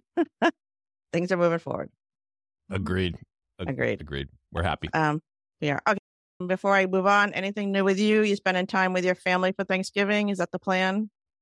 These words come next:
Speaker 2: I have no idea. That the, you know, the, the pandemic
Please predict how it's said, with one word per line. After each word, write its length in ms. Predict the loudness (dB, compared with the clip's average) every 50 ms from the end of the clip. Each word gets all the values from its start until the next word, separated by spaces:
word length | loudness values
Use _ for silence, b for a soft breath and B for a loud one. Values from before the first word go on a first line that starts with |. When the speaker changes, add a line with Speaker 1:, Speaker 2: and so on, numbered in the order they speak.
| _ _ _ _
Speaker 2:
I 220 | -4 -2 0 2 2
have 180 | 2 2 2
no 200 | 2 2 2 2
idea. 360 | 2 0 0 0 0 0 0 0
That 200 | 0 -2 -2 -4 -2
the, 520 | -2 0 2 4 4 4 4 2 2 0 -4 -10 _ _ _ _ _ _ _ _ _
you 120 | -4 -2
know, 180 | 0 0 0 2
the, 160 | 2 0 0 0
the 160 | 0 -2 -2
pandemic 880 | 0 -2 0 0 0 2 2 2 2 2 0 0 -4 _ -8 -8 -8